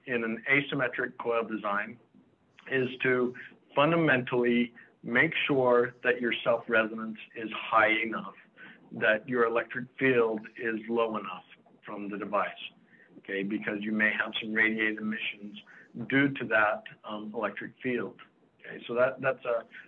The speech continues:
a really good start. Uh, it might,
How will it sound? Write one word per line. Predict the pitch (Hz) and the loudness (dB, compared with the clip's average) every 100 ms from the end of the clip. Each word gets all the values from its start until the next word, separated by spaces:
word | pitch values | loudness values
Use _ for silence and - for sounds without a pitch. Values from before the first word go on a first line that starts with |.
| - | -8
a | 117 | -2
really | 120 131 123 | 2 4 2
good | 120 113 - | 0 -2 -4
start. | - 98 - - - - - - - | -4 -4 -6 -14 -20 -20 -20 -20 -10
Uh, | 113 110 107 - _ _ _ _ _ _ - | -4 -2 -4 -10 _ _ _ _ _ _ 0
it | 117 113 | 2 2
might, | 127 120 123 | 2 4 2